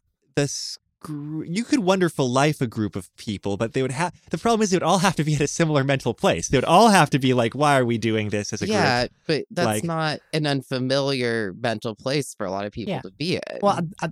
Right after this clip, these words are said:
Speaker 3: I was kinda thinking, like, who, i-, if, like, we were gonna write us <laughs> into one of these
Speaker 1: <laughs>
Speaker 3: fanfics, what we do, but, but then, like, maybe you just do the whole <laughs> podcast.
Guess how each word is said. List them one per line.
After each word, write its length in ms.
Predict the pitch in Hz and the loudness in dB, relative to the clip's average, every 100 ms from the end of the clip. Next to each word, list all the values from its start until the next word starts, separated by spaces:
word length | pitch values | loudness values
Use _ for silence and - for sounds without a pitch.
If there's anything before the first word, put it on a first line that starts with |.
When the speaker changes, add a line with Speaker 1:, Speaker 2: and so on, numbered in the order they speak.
| - | 0
Speaker 3:
I 60 | 202 | 0
was 80 | |
kinda 220 | - 233 185 | 2 2 4
thinking, 320 | 180 160 151 | 0 0 0
like, 200 | 139 113 _ 165 - - 156 | 0 -2 _ -16 -16 -10 -10
who, 440 | - 160 156 147 - - - _ _ - | -4 -2 -2 -4 -10 -20 -20 _ _ -8
i-, 40 | 160 165 | -6 -2
if, 180 | 151 - | -4 -6
like, 180 | 143 135 | -6 -4
we 180 | 147 160 | 0 0
were 100 | 156 | 2
gonna 180 | 156 139 | 2 4
write 240 | 143 131 _ - | 2 2 _ -2
us 400 | 147 139 - - - | 0 0 -4 -8 6
<laughs> 60 | |
into 600 | 220 156 170 185 165 165 | 8 8 2 0 0 0
one 380 | 165 170 143 147 | 0 0 0 0
of 80 | 165 | 0
these 160 | 147 165 | 0 0
Speaker 1:
<laughs> 0 | |
Speaker 3:
fanfics, 520 | 147 147 - 127 - | 0 0 0 -2 0
what 100 | 139 | -2
we 80 | 135 | 0
do, 140 | 139 | -2
but, 180 | 135 - | -2 -4
but 80 | 147 | -2
then, 120 | 151 | 0
like, 140 | 147 - - - _ _ _ _ - | -2 -4 -16 -18 _ _ _ _ -6
maybe 180 | 160 180 | -2 0
you 120 | 165 | 0
just 160 | 180 - | -2 -2
do 100 | 151 | 0
the 140 | 143 | 0
whole 220 | 123 135 131 | -2 -4 -4
<laughs> 0 | |
podcast. 1000 | - 127 - - 185 - 202 - - | -2 -4 -2 2 2 2 -2 -4 -14